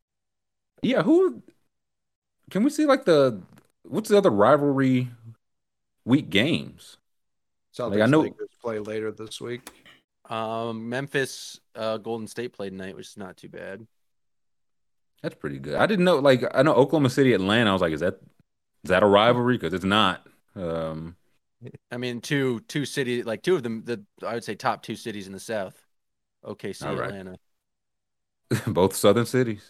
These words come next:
Speaker 1: Uh,
Speaker 2: That's not true.
Speaker 1: <laughs> wh-, what's your top two, Mick?
Speaker 2: Oklahoma City is not in the South.
Speaker 1: Jam said it is.
Speaker 3: It's
Speaker 2: Jam
Speaker 3: not,
Speaker 2: doesn't know
Speaker 3: not in the
Speaker 2: what's
Speaker 3: South. <laughs>
Speaker 1: Wait, uh,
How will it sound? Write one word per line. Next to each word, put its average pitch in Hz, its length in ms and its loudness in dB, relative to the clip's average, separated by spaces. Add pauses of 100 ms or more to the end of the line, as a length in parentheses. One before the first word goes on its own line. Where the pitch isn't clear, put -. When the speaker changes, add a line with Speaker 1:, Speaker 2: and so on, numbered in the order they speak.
(120)
Speaker 1:
Uh, 87 380 -2 (680)
Speaker 2:
That's 127 140 -18
not 107 160 -10
true. - 260 -12 (580)
Speaker 1:
<laughs> - 200 -14
wh-, - 1120 -4
what's 135 240 6
your 175 80 8
top 135 260 6
two, 135 160 6
Mick? 131 260 2 (1160)
Speaker 2:
Oklahoma 175 480 0
City 170 240 -6
is 127 140 -6
not 131 180 -2
in 131 80 -12
the 127 100 -10
South. 123 420 -10 (1500)
Speaker 1:
Jam 87 320 -4
said 123 160 0
it 147 80 -4
is. 254 420 -6 (2000)
Speaker 3:
It's 135 40 -6
Speaker 2:
Jam 170 100 0
Speaker 3:
not, 139 80 0
Speaker 2:
doesn't 107 140 -4
know 131 60 2
Speaker 3:
not 170 100 6
in - 60 2
the 117 40 0
Speaker 2:
what's 110 140 -6
Speaker 3:
South. 107 280 -6 (160)
<laughs> 359 140 -12
Speaker 1:
Wait, 139 240 4
uh, 127 240 6